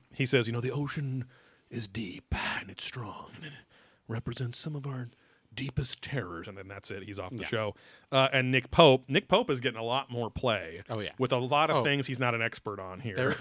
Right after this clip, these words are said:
Speaker 1: <laughs>
Speaker 2: I mean, not to ruin it, but there's that scene, I think you're probably gonna say it,
Speaker 1: Mm-hmm.
Speaker 2: but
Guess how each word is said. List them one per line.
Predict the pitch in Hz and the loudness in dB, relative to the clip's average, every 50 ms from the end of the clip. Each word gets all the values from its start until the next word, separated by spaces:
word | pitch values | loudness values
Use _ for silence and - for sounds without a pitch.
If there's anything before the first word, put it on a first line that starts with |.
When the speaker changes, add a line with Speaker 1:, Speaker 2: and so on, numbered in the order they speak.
| - - | -2 -4
Speaker 1:
<laughs> | - - - | 0 2 4
Speaker 2:
I | - | 4
mean, | 120 123 120 113 | 4 2 0 0
not | 113 127 123 123 | 2 0 0 0
to | - 120 | -2 -4
ruin | 113 120 120 107 | -4 -4 -4 -4
it, | 95 - | -4 -6
but | - 110 - | -8 -6 -2
there's | - 117 113 98 - | -2 -2 -2 -2 -2
that | 95 98 95 - | -4 -6 -6 -6
scene, | - - 147 135 117 107 101 95 92 - _ - | -8 -6 -4 -4 -4 -4 -6 -8 -12 -14 _ -14
I | 101 92 | -12 -12
think | - 110 92 - | -12 -12 -14 -14
you're | 92 - | -12 -8
probably | - 101 90 85 | -6 -6 -6 -6
gonna | 92 87 | -8 -10
say | - - 143 131 104 | -8 -4 -4 -2 -4
it, | 101 | -4
Speaker 1:
Mm-hmm. | - 123 | -4 -6
Speaker 2:
but | 104 95 87 - | -4 -4 -6 -8